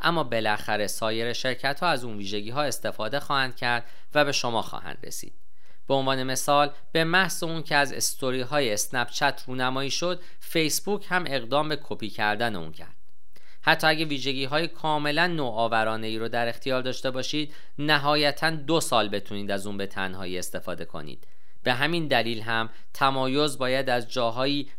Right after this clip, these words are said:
غیر از ویژگی‌ها نشأت گرفته باشه. نتیجه، کالایی شدن یا کالایی گرایی.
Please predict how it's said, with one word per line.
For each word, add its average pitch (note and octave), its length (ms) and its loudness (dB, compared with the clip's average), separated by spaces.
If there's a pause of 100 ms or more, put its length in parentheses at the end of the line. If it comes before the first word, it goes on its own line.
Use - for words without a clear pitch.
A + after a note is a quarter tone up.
(100)
غیر D#3 300 4
از F#2 220 0
ویژگی‌ها F#2+ 640 -2
نشأت F#2+ 580 -2
گرفته D#2+ 420 -4
باشه. - 340 -4 (1300)
نتیجه، C3+ 800 2 (300)
کالایی D3+ 520 6
شدن D#3+ 440 4
یا D#3+ 340 2 (120)
کالایی F#2+ 540 0
گرایی. F2+ 520 -2